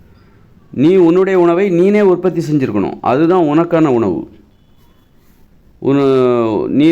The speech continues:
அப்போ பார்த்தீங்களா, இப்போ அப்போ நாம என்ன பண்றோம் அப்படின்னா, நாம சமைக்கிறதும் கிடையாது, சிலர் வந்து சம்பாதிக்கிறதும் கிடையாது.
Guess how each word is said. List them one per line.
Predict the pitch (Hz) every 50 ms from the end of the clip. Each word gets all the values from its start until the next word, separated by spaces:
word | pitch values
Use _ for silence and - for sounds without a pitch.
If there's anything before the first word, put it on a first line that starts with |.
| 170 156
அப்போ | 127 131 131 - 202 208
பார்த்தீங்களா, | 180 160 156 147 147 160 156 160 156 139
இப்போ | 123 117 120 139 139 151 160 123
அப்போ | 123 127 - 165 165
நாம | 156 147 147 151 143
என்ன | 135 135 147 165
பண்றோம் | 160 156 151 143 131 139 131
அப்படின்னா, | 120 113 113 107 117 127
நாம | 131 120 104 101 107 110 117 123 131 131
சமைக்கிறதும் | - 113 104 117 120 117 131 131 127 139 143 131
கிடையாது, | 131 127 123 123 120 117 120 - - - - - - - - - - - - - - -
சிலர் | - - 143 139 147 156 165 170
வந்து | 170 165 160 165 180 190 185 180
சம்பாதிக்கிறதும் | - 131 127 143 160 165 165 165 165 170 170 170 175 170
கிடையாது. | 160 151 143 139 117 92